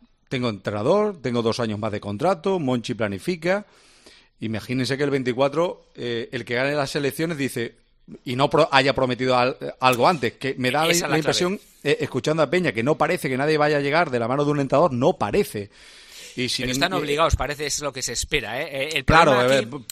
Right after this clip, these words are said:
Speaker 1: de
Speaker 2: estarían
Speaker 1: cara a la gente,
Speaker 2: gustosos
Speaker 1: ¿no?
Speaker 2: to-,
Speaker 1: Tener una
Speaker 2: claro,
Speaker 1: cara, ¿no?
Speaker 2: claro, estarían gustosos los tres de no tener que dar ningún nombre, porque
Speaker 1: Hmm.
Speaker 2: ya te digo que yo creo que andan un poco de prisa, eh,
Speaker 1: Claro.
Speaker 2: con ese, con ese tema.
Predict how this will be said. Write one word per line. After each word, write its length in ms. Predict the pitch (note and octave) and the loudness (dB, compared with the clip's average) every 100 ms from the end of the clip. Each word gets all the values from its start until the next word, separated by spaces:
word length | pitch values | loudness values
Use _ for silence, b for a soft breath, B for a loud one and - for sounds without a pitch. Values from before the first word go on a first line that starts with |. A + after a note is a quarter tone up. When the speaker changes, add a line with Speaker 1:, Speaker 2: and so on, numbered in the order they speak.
| - D#3+ | -10 -2
Speaker 1:
de 60 | |
Speaker 2:
estarían 220 | D3+ E3 G#3 | 2 4 6
Speaker 1:
cara 120 | F#3 | 6
a 20 | |
la 60 | G#3 | 4
gente, 80 | G#3 | 4
Speaker 2:
gustosos 180 | D3 D3 | 4 2
Speaker 1:
¿no? 60 | G#3 | 2
Speaker 2:
to-, 40 | |
Speaker 1:
Tener 320 | D3+ E3+ G3 A3 | 0 2 0 0
una 200 | E3+ D#3+ | 2 4
Speaker 2:
claro, 140 | F3 C#3 | 6 4
Speaker 1:
cara, 120 | A2+ | 4
¿no? 220 | D#3 A3+ B B - | -2 -6 B B -2
Speaker 2:
claro, 160 | G3 F3 | 0 0
estarían 300 | D3+ F3 G3+ | 0 -2 -2
gustosos 400 | G3 A3+ G3+ G3+ | -4 -4 -4 -4
los 160 | F#3+ | -4
tres 280 | - G3+ G#3 - | -2 -4 -4 -10
de 180 | C#3 | -8
no 120 | D3 F3+ | -6 -4
tener 260 | F3 E3+ | -4 -4
que 140 | - D#3 | -4 -2
dar 160 | D#3 | -2
ningún 260 | D#3 D3 C#3+ | -2 -10 -6
nombre, 360 | C#3 A2 D#2+ - A#2+ | -6 -8 -12 -8 -2
porque 140 | C#3+ | 0
Speaker 1:
Hmm. 40 | C#3+ | 0
Speaker 2:
ya 100 | D#3 | 0
te 100 | F3 | 0
digo 240 | F#3 F#3+ | 0 0
que 120 | D#3+ | -2
yo 120 | D3+ | -4
creo 100 | E3 | -4
que 80 | D3+ | -2
andan 220 | E3 E3+ | -2 -2
un 80 | E3 | -2
poco 240 | E3+ E3 D#3+ | -2 0 -2
de 100 | D3+ | -2
prisa, 580 | D#3+ D#3 - D3+ D3 B B B - | -2 -2 0 0 0 B B B -6
eh, 120 | C#3+ | -2
Speaker 1:
Claro. 140 | A#2+ | 0
Speaker 2:
con 120 | C#3+ D3+ | -2 -4
ese, 280 | - D3 | -4 -6
con 160 | - C#3 | -6 -6
ese 160 | C#3 C3 | -6 -6
tema. 260 | A#2+ G2+ | -8 -10